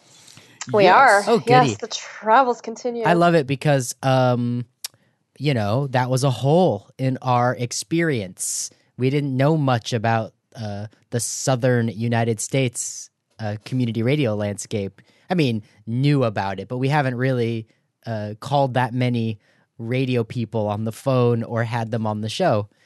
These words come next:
Speaker 3: And here we are, uh, two, two shows in a row talking about Arkansas.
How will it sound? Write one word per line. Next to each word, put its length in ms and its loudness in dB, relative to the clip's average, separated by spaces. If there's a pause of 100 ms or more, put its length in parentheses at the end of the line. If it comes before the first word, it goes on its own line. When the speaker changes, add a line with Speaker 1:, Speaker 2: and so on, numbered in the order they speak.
(200)
Speaker 3:
And 280 -8
here 220 -6
we 180 -2
are, 320 0
uh, 280 -10 (960)
two, 200 0
two 260 2
shows 340 4
in 80 4
a 60 4
row 360 4
talking 340 -4
about 220 0
Arkansas. 680 -6